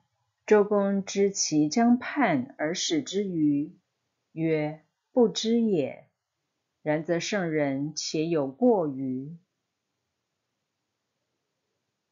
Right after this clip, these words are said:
陈谷说：“周公是知道他会叛乱而派他去的吗？”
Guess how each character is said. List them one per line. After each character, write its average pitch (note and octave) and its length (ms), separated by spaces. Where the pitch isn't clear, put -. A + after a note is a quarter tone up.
陈 E3 220
谷 E3 180
说 E3 540
：“周 G3+ 160
公 G3+ 300
是 G3 140
知 G3+ 140
道 G3 140
他 G3 160
会 G3 100
叛 A3 380
乱 F3+ 300
而 D3+ 180
派 G3+ 160
他 E3+ 160
去 F3 320
的 D#3 80
吗？” C#3 380